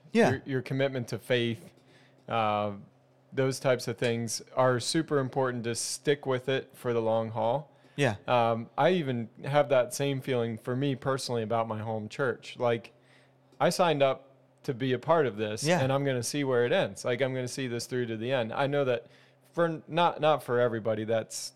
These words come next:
Speaker 2: the
Speaker 1: Yeah.
Speaker 2: thing, but for sure, like, your marriage and, and your commitment to Christ, those are the, those are big ones,
Speaker 1: Yeah.
Speaker 2: you know? But I do think that it's okay to not be married to your job.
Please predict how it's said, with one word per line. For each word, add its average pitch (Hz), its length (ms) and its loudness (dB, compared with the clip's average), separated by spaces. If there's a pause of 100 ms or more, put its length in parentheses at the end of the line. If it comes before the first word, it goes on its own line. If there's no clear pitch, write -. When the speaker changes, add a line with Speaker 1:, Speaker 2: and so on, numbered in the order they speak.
(140)
Speaker 2:
the 160 120 -2
Speaker 1:
Yeah. 143 140 4
Speaker 2:
thing, 117 340 -2
but 117 300 0 (380)
for 160 140 0
sure, 151 280 2
like, 113 220 0 (140)
your 123 160 -4
marriage 143 640 2 (400)
and, 123 400 -2
and 127 280 0
your 123 260 0
commitment 135 420 -2
to 123 60 -4
Christ, 120 360 0
those 135 220 0
are 135 80 0
the, 117 180 -4 (180)
those 147 220 2
are 143 100 4
big 127 280 -2
ones, - 420 -10
Speaker 1:
Yeah. 139 140 6
Speaker 2:
you 123 60 6
know? 123 240 2 (460)
But 156 340 6
I 151 120 4
do 208 220 -2
think 180 360 0 (580)
that 143 260 4
it's 143 320 -2
okay 135 840 0 (600)
to 156 120 2
not 143 300 2
be 135 140 -2
married 123 340 0
to 120 100 -10
your 110 120 -4
job. 107 380 0